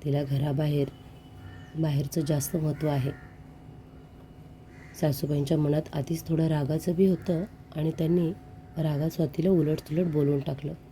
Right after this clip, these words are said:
"तुला संसाराचं भान उरलंय का? नातेवाईकांपुढे आमची नाचक्की करतेस." स्वातीचं मन अगदी तुटलं. तिने रडत रडत अनिलकडे आपलं दुःख मांडलं, पण अनिल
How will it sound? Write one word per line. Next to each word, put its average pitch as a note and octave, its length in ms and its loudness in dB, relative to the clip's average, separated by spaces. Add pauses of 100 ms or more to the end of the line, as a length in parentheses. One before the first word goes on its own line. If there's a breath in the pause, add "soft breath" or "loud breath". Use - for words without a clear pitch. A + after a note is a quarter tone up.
(1200)
"तुला G#3+ 140 8
संसाराचं F3 600 2
भान D#3+ 180 2
उरलंय E3 320 4
का? D3+ 500 -4
नातेवाईकांपुढे D#3 760 0
आमची D3 280 0
नाचक्की D3 520 -2
करतेस." D3 520 -4 (500)
स्वातीचं C#3+ 500 -2
मन D3 260 0
अगदी C3+ 240 0
तुटलं. C#3 340 -4
तिने - 480 -2
रडत F3+ 300 0
रडत E3 240 -2
अनिलकडे D#3 460 0
आपलं D#3 260 0
दुःख C#3 260 -2
मांडलं, C#3 360 2 (680 loud breath)
पण E3 120 6
अनिल D#3 220 4